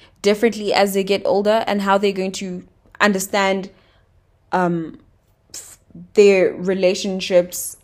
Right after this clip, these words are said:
their responsibilities, and their friendships, and how they're going to grow older and mature in each aspect I just mentioned. Um,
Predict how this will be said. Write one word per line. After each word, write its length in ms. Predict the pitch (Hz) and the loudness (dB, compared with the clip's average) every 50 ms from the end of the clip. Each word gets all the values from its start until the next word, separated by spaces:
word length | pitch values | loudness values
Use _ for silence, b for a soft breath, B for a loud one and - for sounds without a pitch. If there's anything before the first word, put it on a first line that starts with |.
| _ - | _ -8
their 220 | 170 190 185 175 | -2 0 0 2
responsibilities, 1200 | 170 180 175 - - 170 170 175 175 - 160 - 180 175 175 175 - - 175 175 175 170 170 170 - | 0 0 -2 -4 -2 0 0 -2 -4 -6 -4 -2 -2 -2 -2 -4 -6 -8 -8 -8 -8 -8 -10 -10 -8
and 320 | - 160 165 170 165 165 b b b b b b b b _ - | -6 -4 -4 -4 -4 -6 b b b b b b b b _ -8
their 520 | 170 180 180 175 175 165 165 160 147 - - | -2 2 4 4 4 4 2 0 -2 -4 -8
friendships, 600 | - - - 214 196 214 214 - - 175 175 - | -12 -6 -2 -2 0 0 -2 -4 -6 -6 -6 -6
and 120 | - 175 185 | -6 -6 -2
how 140 | 180 180 180 | 0 0 0
they're 160 | 180 190 180 | 0 0 -2
going 220 | 180 180 170 175 175 | 0 0 0 -2 -2
to 140 | - - | -6 -10
grow 340 | 170 - - 175 170 175 - | -12 -4 0 2 2 2 2
older 300 | - 165 185 190 185 185 | 2 0 0 0 -2 -4
and 160 | - 185 180 | -4 -4 -4
mature 440 | 175 165 170 - - 220 208 196 180 - | -4 -6 -8 -6 -2 0 0 0 0 -2
in 340 | - 180 180 175 170 170 b b b b b b _ - | -2 -2 -2 -2 -4 -6 b b b b b b _ -6
each 440 | 208 208 190 202 - - - - - _ _ _ _ - | -4 -4 -4 -4 -6 -10 -10 -12 -16 _ _ _ _ -2
aspect 480 | 180 - 277 - - 175 170 165 170 - | -2 -2 -2 -2 -2 -2 -2 -2 -4 -6
I 100 | - 165 | -6 -4
just 380 | 165 170 180 175 - - - - | -4 -4 -6 -8 -10 -14 -10 -4
mentioned. 600 | 180 180 175 180 175 - - - - - - - B B B B B B B B B B B B B _ _ _ _ _ _ - | 0 0 0 0 -2 -4 -8 -12 -12 -14 -14 -16 B B B B B B B B B B B B B _ _ _ _ _ _ 6
Um, 520 | 220 226 220 226 233 233 233 226 - - | 6 8 8 8 6 6 4 2 -4 -10